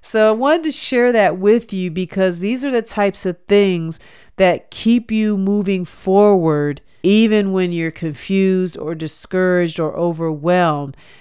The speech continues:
I'm trying to create these tools and strategies that you can refer to when you get to feel that way. So once again, be sure to check out those show notes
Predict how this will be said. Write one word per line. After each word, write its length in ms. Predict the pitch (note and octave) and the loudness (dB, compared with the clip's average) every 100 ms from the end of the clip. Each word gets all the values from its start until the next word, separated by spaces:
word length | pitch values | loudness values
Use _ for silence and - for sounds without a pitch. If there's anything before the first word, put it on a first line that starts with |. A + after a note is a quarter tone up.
| - - | -20 -6
I'm 120 | E3 | -4
trying 320 | - F3+ F3+ | 0 0 0
to 80 | F3 | -2
create 720 | - - F3 E3+ F#3+ A3 - | -6 -8 -2 2 2 2 -4
these 240 | F3+ F3 | -4 -4
tools 420 | - - G3 F#3 E3+ | -4 -2 0 0 -2
and 100 | D#3+ | -6
strategies 960 | - - F3+ G3 G3+ F3 D#3 D3 C#3+ - | -8 0 2 4 4 0 -2 -2 -4 -2
that 540 | E3 F3 E3 D#3+ - - | 2 4 4 2 0 -6
you 440 | F3 F#3+ F#3+ F3+ E3 | -2 0 0 -2 -4
can 440 | F#3+ E3+ D#3+ D#3 | -4 -2 -2 -4
refer 540 | D3+ D#3+ - G#3+ B3+ C4+ | -4 -6 0 4 4 4
to 640 | - - D#3+ D3 C#3+ C#3 _ | 0 -2 -2 -2 -4 -8 _
when 180 | D#3+ E3+ | -4 -2
you 100 | E3 | -2
get 240 | D3+ E3+ | -2 -2
to 100 | D3+ | -4
feel 360 | D#3 - F3 E3+ | -10 -4 -2 0
that 200 | D3+ C3+ | -2 -4
way. 280 | B2+ G#2+ F2 | -4 -6 -4
So 280 | - E3+ D#3 | -2 0 0
once 300 | D3+ G3+ - | 0 0 0
again, 360 | A#3+ B3 A#3 | 0 0 0
be 100 | F#3+ | 0
sure 220 | G3 - G3+ | -4 -2 -2
to 80 | |
check 280 | F#3 - G3+ | -2 -4 -2
out 220 | G3 F3+ | 0 -2
those 240 | F3+ F3 D#3+ | -2 -4 -2
show 300 | - G3+ A3 | -4 0 0
notes 380 | G#3+ E3+ D3+ | 0 -2 -2